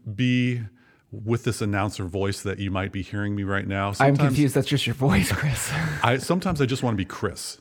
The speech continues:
Speaker 2: Yes.
Speaker 1: And, you know, there are some podcasts out there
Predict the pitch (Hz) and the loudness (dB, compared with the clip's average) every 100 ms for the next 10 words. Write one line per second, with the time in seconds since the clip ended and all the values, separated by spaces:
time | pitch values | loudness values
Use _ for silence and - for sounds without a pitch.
0 | _ - - - - - 131 120 117 110 | _ -2 -2 -4 -14 0 2 4 2 0
1 | 92 - - - - - - 160 147 139 | -4 -14 -18 -14 -12 -14 -14 -4 2 2
2 | 113 180 - 139 143 - 117 - 113 117 | 2 0 2 2 2 0 -2 -2 -2 -2
3 | - 104 98 - - 104 107 104 90 82 | 0 -2 -2 -8 -2 0 0 0 -2 -2
4 | 85 | -6